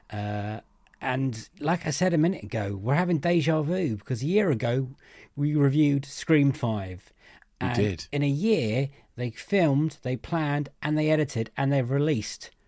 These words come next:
Speaker 1: Scream
Speaker 2: Scream
Speaker 1: six.
Speaker 2: six. Impressive. Impressive.
Speaker 1: I mean, that's a good fit.
Speaker 2: <laughs>
Speaker 1: That, I mean, good going, guys. Well done. That's
Speaker 2: Yeah.
Speaker 1: I remember when movies like this would take a while to come out, and,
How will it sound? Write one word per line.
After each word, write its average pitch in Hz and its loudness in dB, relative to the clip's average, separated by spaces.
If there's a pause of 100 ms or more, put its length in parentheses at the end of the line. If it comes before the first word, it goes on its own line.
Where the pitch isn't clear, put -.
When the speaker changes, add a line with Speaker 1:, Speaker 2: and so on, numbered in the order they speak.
(320)
Speaker 1:
Scream 156 -4
Speaker 2:
Scream 123 2
Speaker 1:
six. 123 0
Speaker 2:
six. - -4 (920)
Impressive. 92 -6 (540)
Impressive. 101 -2
Speaker 1:
I 170 -8
mean, 175 -4
that's 127 -6
a 311 0
good 117 0
fit. 101 -12
Speaker 2:
<laughs> 143 -4
Speaker 1:
That, 165 -10
I 127 -8
mean, 135 -4
good 208 -2
going, 143 2
guys. 92 -8
Well 180 -6
done. 165 -4
That's 160 -2
Speaker 2:
Yeah. 87 -4 (380)
Speaker 1:
I 139 4
remember 117 4
when 113 4
movies 117 2
like 117 -6
this 131 -4
would 120 -4
take 131 -2
a 131 0
while 135 0
to - -14
come 104 -2
out, 104 -4
and, 120 -8